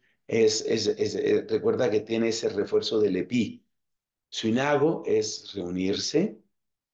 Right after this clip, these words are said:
¿cierto? Congregarse. Episynago es como agolparse, estar la gente una junto a otra. Prostencyran. Y esa puerta, si le damos una interpretación alegórica, pues también significa mucho, porque es que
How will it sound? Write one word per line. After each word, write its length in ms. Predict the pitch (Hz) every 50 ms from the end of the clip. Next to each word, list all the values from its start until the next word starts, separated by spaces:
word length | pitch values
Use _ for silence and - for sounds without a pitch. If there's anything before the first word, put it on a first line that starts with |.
| _ _ _ _ _ _ _
¿cierto? 380 | - - 110 101 101 - 127 -
Congregarse. 680 | 117 110 101 92 90 85 87 98 98 98 98 - - -
Episynago 640 | - - 107 101 - - 95 95 101 110 117 113 123
es 100 | 120 -
como 400 | - - - 120 113 110 95 92
agolparse, 960 | 92 90 87 90 87 87 - - _ - 98 95 - - - - - - - _ _ _ _ _ _ _ _ _
estar 300 | - - - 113 110 107
la 120 | 117 113
gente 440 | - - - 104 104 104 110 107 101
una 280 | - 120 117 110 107 104
junto 340 | 101 98 90 82 82 90 87
a 40 | 92
otra. 380 | 95 92 - - 85 85 - - _ _ _ _ _ _ _ _ _
Prostencyran. 1160 | - 147 147 143 147 - - - 123 113 107 101 - 170 185 170 139 101 87 85 78 - - _ _ _ _ _ _ _ _ _ _ _ _ _ _ _ _ _ _ _ _ _ _ _ - - - - - - - - -
Y 100 | 123 143
esa 260 | 156 151 - 208 196
puerta, 380 | - 190 180 147 143 - 127 123
si 140 | - 117 104
le 100 | 98 98
damos 260 | 101 104 113 113 113
una 120 | 123 131
interpretación 760 | 131 127 127 - 107 107 - 98 92 - 104 87 98 101 101
alegórica, 720 | 110 117 110 - 92 98 92 90 90 - 101 101 101 101 - - _ _ _ _ _ _ _ _ _ _ _
pues 160 | _ 117 120
también 260 | - 139 123 127 123 131
significa 520 | 131 170 160 147 120 107 131 135 - 151
mucho, 360 | 165 190 214 202 - - 107
porque 260 | - 104 110 - 104
es 100 | 107 104
que 360 | - - 160 156 156 156 -